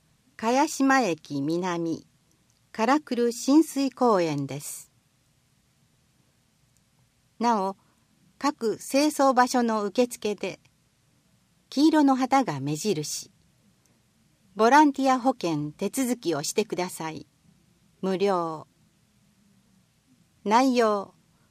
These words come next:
各自が分別しながら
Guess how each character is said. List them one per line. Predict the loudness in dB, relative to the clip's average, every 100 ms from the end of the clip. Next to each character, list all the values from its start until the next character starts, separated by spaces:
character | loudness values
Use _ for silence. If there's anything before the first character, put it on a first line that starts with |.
| _ _ _ _ _ _ _
各 | -4 -2
自 | -4 -2 -2
が | -2 -2
分 | 2 4 4
別 | 2 0 -4
し | 0
な | 2 4
が | 2
ら | -2 -4